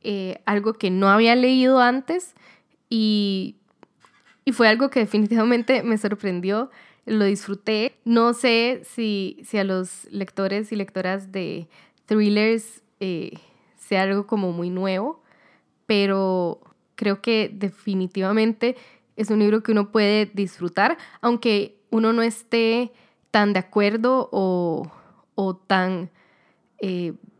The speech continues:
del lado del autor respecto al, a la revelación. Pero, de nuevo, es algo que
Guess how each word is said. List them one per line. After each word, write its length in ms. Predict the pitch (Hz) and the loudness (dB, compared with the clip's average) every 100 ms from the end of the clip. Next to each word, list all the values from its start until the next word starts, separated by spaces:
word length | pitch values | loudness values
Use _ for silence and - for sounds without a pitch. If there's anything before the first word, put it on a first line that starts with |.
| _ | _
del 440 | 190 185 202 190 190 | -8 -2 2 2 4
lado 280 | 190 214 233 | 4 4 2
del 160 | 233 | 2
autor 520 | 196 185 202 214 330 - _ | 0 -2 -2 0 -2 -10 _
respecto 800 | - 208 202 - 202 - 208 190 | -4 0 0 0 -4 -2 -2 0
al, 360 | 180 175 165 - | 2 0 -2 -4
a 80 | - | -2
la 140 | 175 | -2
revelación. 880 | 170 180 165 165 170 202 190 214 330 - _ _ _ _ _ _ | -2 -2 -2 -4 -6 -6 -4 -4 -8 -16 _ _ _ _ _ _
Pero, 460 | 220 202 202 196 196 | 0 0 2 0 0
de 160 | 220 | 0
nuevo, 340 | 240 311 233 - _ | 2 2 2 -2 _
es 240 | 208 208 | -2 0
algo 380 | 233 233 262 262 | 2 2 -2 -6
que 560 | - 226 208 185 - | -2 0 0 -2 -6